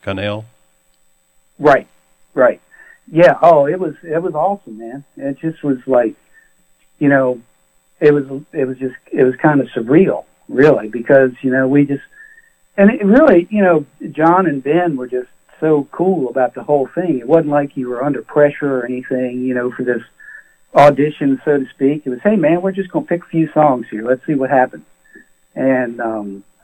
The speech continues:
Speaker 2: and it was, it was a, it was a very nice afternoon, you know, and, and I kinda got a good, pretty good vibe from it when it was all said and done. And, uh, turned out that Ben and John were happy, and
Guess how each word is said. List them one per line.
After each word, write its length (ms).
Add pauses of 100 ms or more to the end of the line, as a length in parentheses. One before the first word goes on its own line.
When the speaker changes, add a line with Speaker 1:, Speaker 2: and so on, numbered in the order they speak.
(460)
Speaker 2:
and 140
it 80
was, 200
it 200
was 140
a, 100 (140)
it 80
was 160
a 40
very 240
nice 300
afternoon, 680 (200)
you 100
know, 300
and, 240
and 120
I 160
kinda 260
got 180
a 40
good, 200
pretty 180
good 220
vibe 340
from 240
it 100 (140)
when 160
it 60
was 160
all 320
said 160
and 100
done. 300 (240)
And, 440
uh, 340 (840)
turned 220
out 240
that 200
Ben 220
and 240
John 380
were 120
happy, 440
and 200